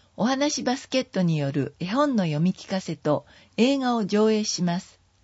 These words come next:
映画の後は工作を楽しもう。日時、二十二日土曜日、十三時三十分から十五時。場所、二階、映像研修室、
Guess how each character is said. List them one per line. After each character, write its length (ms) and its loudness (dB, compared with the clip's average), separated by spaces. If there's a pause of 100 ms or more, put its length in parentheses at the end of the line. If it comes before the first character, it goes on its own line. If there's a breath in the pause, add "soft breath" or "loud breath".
(500 soft breath)
映 200 6
画 140 2
の 140 0
後 240 -2
は 260 0
工 200 2
作 340 0
を 120 2
楽 220 0
し 160 -2
も 320 0 (960 soft breath)
う。 20 -2
日 260 -2
時、 220 -2 (480 soft breath)
二 220 0
十 220 0
二 180 0
日 440 -2
土 140 0
曜 300 2
日、 200 -8 (480 soft breath)
十 220 2
三 280 0
時 120 -4
三 280 0
十 120 -4
分 360 -6
か 120 -10
ら 200 -10 (120)
十 300 0
五 160 0
時。 220 -10 (680 soft breath)
場 160 -2
所、 380 -2 (400 soft breath)
二 140 2
階、 420 0 (480 soft breath)
映 200 4
像 220 6
研 300 -2
修 280 -2
室、 420 -10